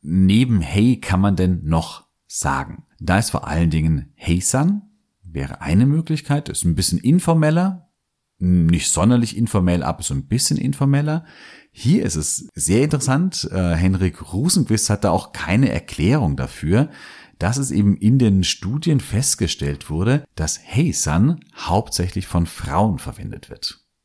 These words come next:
Vor allem, wenn Frauen zu Frauen sprechen. Woran das genau liegt, das, das weiß man nicht. Aber es ist auf jeden Fall ein sehr auffälliger Befund. Und bei diesen geschlechterspezifischen Dingen, da gibt es noch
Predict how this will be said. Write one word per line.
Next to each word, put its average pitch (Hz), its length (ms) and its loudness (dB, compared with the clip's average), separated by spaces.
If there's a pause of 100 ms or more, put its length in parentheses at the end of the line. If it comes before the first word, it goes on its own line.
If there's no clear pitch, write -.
(100)
Vor - 180 -8
allem, 104 200 4
wenn 92 140 2
Frauen 92 680 0
zu - 440 -2 (120)
Frauen - 640 -8 (180)
sprechen. - 600 -14 (460)
Woran 104 420 2
das 147 220 0
genau 87 300 2
liegt, - 540 -2
das, - 680 -2
das 117 200 -4
weiß 110 280 -2
man 131 120 -8
nicht. - 380 -12
Aber 151 480 -2 (100)
es 123 220 -2
ist - 260 -2
auf 98 200 0
jeden 110 160 2
Fall - 100 0
ein 90 120 2
sehr 95 260 0
auffälliger 82 880 0
Befund. - 640 -6 (520)
Und 95 320 2
bei 92 140 2
diesen 90 360 2
geschlechterspezifischen 123 1400 -2
Dingen, 110 280 2
da 85 120 0
gibt 82 240 -6
es 82 140 -4
noch 85 280 -2